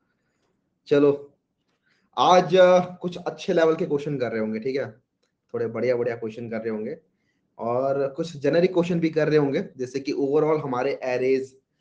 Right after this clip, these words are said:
matrices, ये सब तैयारी हो जाए and then उसके बाद कुछ, अ, problem statement और दूंगा मैं आप लोगों को सॉल्व करने के लिए, practice करने के लिए, उनको जाके practice करना। I think आज के बाद आप लोगों से arrays के अंदर easy, medium टाइप के क्वेश्चन होने लगेंगे। Hard question करने के लिए तो यही है यार कि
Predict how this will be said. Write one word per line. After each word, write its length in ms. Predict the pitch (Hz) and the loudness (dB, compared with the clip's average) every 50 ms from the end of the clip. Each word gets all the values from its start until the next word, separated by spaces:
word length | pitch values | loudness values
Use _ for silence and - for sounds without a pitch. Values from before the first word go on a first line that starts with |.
| _ _ _ _ - | _ _ _ _ -6
matrices, 600 | 127 131 - 131 131 131 131 139 131 127 - - | -4 -4 -2 -4 -6 -2 0 0 0 0 0 -2
ये 100 | 127 127 | -4 -4
सब 200 | - 131 123 - | -2 -4 -2 0
तैयारी 260 | 131 123 120 117 127 | 0 0 0 0 -2
हो 160 | 120 120 117 | -2 -2 -4
जाए 260 | 123 135 143 - 143 | -4 -4 -8 -8 -8
and 120 | 131 120 123 | -8 -4 -2
then 140 | 127 127 131 | -2 -2 -2
उसके 200 | 123 - - 127 | -4 -4 -4 -4
बाद 300 | 127 123 123 120 120 - | -2 0 -2 -2 -4 -4
कुछ, 300 | 135 131 - - - - _ _ _ _ _ _ _ _ _ _ _ _ _ _ | -6 -8 -8 -10 -16 -20 _ _ _ _ _ _ _ _ _ _ _ _ _ _
अ, 380 | 104 110 113 113 113 110 107 107 104 104 - _ _ _ _ _ _ _ _ _ | -10 -8 -6 -6 -4 -4 -6 -6 -8 -10 -12 _ _ _ _ _ _ _ _ _
problem 320 | 131 120 123 131 139 143 | -2 0 2 2 2 0
statement 500 | 139 - 139 127 131 131 131 135 131 - - _ | 0 -2 -2 -2 -2 -4 -6 -8 -8 -10 -8 _
और 180 | 117 123 135 135 | 0 0 0 0
दूंगा 180 | 135 135 135 | 0 -4 -4
मैं 120 | 139 139 131 | -4 -6 -6
आप 60 | 135 | -6
लोगों 140 | 139 135 139 | -6 -6 -6
को 60 | 143 | -6
सॉल्व 260 | - 127 123 127 127 | -4 -2 -2 0 0
करने 180 | 131 127 131 123 | -2 -4 -4 -4
के 60 | 127 | -6
लिए, 100 | 139 131 | -6 -6
practice 280 | 127 117 - 139 127 | -6 -6 -6 -6 -6
करने 240 | - 131 120 127 123 | -6 -6 -6 -6 -6
के 100 | 113 131 | -8 -8
लिए, 100 | 131 135 | -8 -8
उनको 160 | 127 127 135 | -6 -4 -4
जाके 200 | 127 120 117 135 | -4 -4 -4 -6
practice 340 | 127 127 110 - - 135 - | -8 -8 -8 -8 -8 -10 -6
करना। 360 | - 127 120 123 - 175 - _ _ _ _ _ _ _ _ _ _ _ - | -4 -4 -4 -4 -8 -10 -12 _ _ _ _ _ _ _ _ _ _ _ 0
I 40 | 226 | 2
think 280 | 226 - 262 269 254 | 2 4 2 2 2
आज 260 | - 143 156 170 170 - | 4 4 4 4 4 4
के 80 | 202 | 2
बाद 240 | 180 175 175 175 175 | 4 6 6 6 4
आप 160 | 160 160 151 | 2 0 0
लोगों 200 | 156 151 156 151 | -2 -2 -2 -2
से 120 | 147 170 139 | 0 -2 -2
arrays 380 | - 127 127 123 131 135 135 | 0 0 0 2 2 0 0
के 100 | - 139 | 0 -2
अंदर 240 | 131 131 131 135 135 | -2 0 0 0 0
easy, 320 | 131 127 127 120 123 127 | 0 0 -2 -4 -4 -6
medium 380 | 127 123 123 117 127 127 127 113 | -6 -6 -4 -2 -2 -2 -4 -6
टाइप 260 | - - _ 123 117 | -12 -10 _ -6 -6
के 60 | 131 | -4
क्वेश्चन 260 | 120 123 120 - 139 123 | -6 -6 -8 -8 -10 -10
होने 160 | 120 120 131 | -6 -4 -4
लगेंगे। 280 | 131 117 117 113 135 | -2 -2 -2 -4 -4
Hard 360 | 131 - - 110 127 143 151 160 | -8 -4 0 2 2 2 2 0
question 300 | 151 147 143 160 151 147 | -4 -6 -6 -6 -8 -6
करने 240 | 143 139 135 139 | -6 -6 -6 -8
के 60 | 135 139 | -6 -6
लिए 100 | 143 143 | -6 -4
तो 80 | 139 | -2
यही 140 | 131 131 135 | -2 0 0
है 80 | 139 135 | 0 -2
यार 140 | 127 127 | -2 -4
कि 280 | 127 - 135 135 143 - | -8 -8 -10 -10 -10 -10